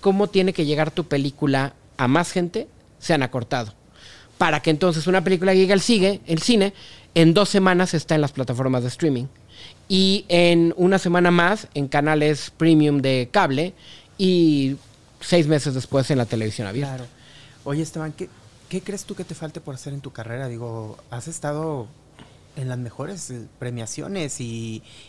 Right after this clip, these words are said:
Speaker 2: y te vemos, y te vemos trabajando veinticuatro por segundo y chismorreo y te vemos en todos lados.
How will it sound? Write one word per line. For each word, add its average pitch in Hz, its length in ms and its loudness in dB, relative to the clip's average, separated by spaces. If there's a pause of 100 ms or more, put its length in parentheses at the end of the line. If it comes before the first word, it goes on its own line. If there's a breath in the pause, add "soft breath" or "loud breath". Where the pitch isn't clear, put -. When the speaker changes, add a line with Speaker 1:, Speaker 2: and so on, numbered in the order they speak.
Speaker 2:
y 131 220 -4
te 131 180 -8
vemos, 139 340 -6
y 131 140 -8
te 131 140 -10
vemos 135 260 -8
trabajando 139 680 -6
veinticuatro 131 400 -12
por 123 100 -12
segundo 127 760 -8
y 110 400 -10
chismorreo 120 840 -8
y 113 160 -10
te 117 160 -12
vemos 127 280 -8
en 139 80 -10
todos 135 180 -8
lados. 131 420 -10